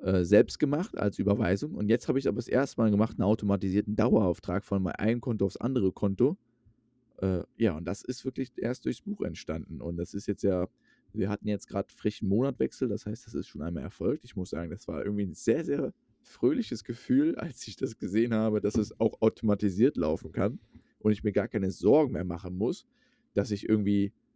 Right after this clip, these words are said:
ja, es aus Versehen verschluder, zu sparen. Und da muss ich, glaub ich, sagen, das war ein sehr, sehr wichtiger Punkt, auch wenn ich's im Vorhinein quasi schon so gemacht habe, aber so,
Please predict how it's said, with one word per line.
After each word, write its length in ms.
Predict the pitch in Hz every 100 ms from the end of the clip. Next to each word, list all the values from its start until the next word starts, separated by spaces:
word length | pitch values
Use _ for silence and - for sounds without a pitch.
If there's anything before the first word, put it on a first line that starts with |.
| _ -
ja, 200 | 101 - -
es 200 | - -
aus 180 | 123 -
Versehen 240 | 101 101
verschluder, 760 | - 85 - 123 143 117 135 - _ - _ _ _ _
zu 160 | -
sparen. 400 | 98 - 71 55 - _ _ _ _
Und 100 | 90
da 100 | 104
muss 120 | 123
ich, 40 | 120
glaub 140 | 104
ich, 40 |
sagen, 160 | 101 92
das 180 | 80 -
war 120 | 101
ein 120 | 92
sehr, 200 | 95 120
sehr 120 | 113
wichtiger 280 | 107 113 -
Punkt, 260 | - 143 160
auch 160 | 98
wenn 100 | -
ich's 120 | 110 104
im 100 | 92
Vorhinein 400 | 120 110 101 92
quasi 300 | - 92 92
schon 160 | -
so 100 | 92
gemacht 340 | 92 92 107 -
habe, 180 | 113 101
aber 200 | 87 92
so, 360 | 90 101 123